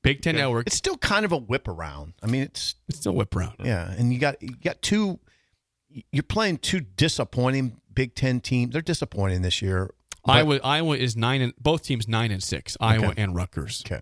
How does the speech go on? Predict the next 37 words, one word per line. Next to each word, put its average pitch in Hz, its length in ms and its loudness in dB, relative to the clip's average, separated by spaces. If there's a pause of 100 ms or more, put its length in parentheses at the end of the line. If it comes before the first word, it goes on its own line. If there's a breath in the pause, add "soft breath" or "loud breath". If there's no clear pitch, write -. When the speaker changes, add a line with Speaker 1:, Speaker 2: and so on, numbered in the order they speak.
Speaker 1:
Both 113 240 0
nine 101 180 0
and 92 100 -4
six. 95 320 -2
Speaker 3:
Very 90 140 -2
winnable 82 180 -4
games. 82 320 -4
But, 90 120 -4
I 87 160 -2
mean, 87 200 -4
these 92 200 -2
are 85 80 -2
huge 87 400 -4
for - 100 -12
Nebraska. - 640 -12 (880)
Speaker 2:
I - 60 2
Speaker 3:
Huge 101 120 0
Speaker 2:
feel 139 120 2
Speaker 3:
for 117 60 -4
Speaker 2:
better 120 160 4
Speaker 3:
Nebraska. 101 120 -4 (140)
Speaker 2:
that, - 20 -20
that 98 100 -12
it's 87 140 -18
Friday. 80 420 -6
Speaker 1:
I 120 100 2
do 110 100 2
Speaker 2:
I, 104 40 0
Speaker 1:
too. 95 240 0
Speaker 2:
I, 90 60 -12
I 87 40 -12
feel 92 200 -10
better 87 220 -8
about 80 260 -16
that. - 140 -8
Speaker 1:
Rutgers. 160 340 4
Speaker 3:
Eight - 120 2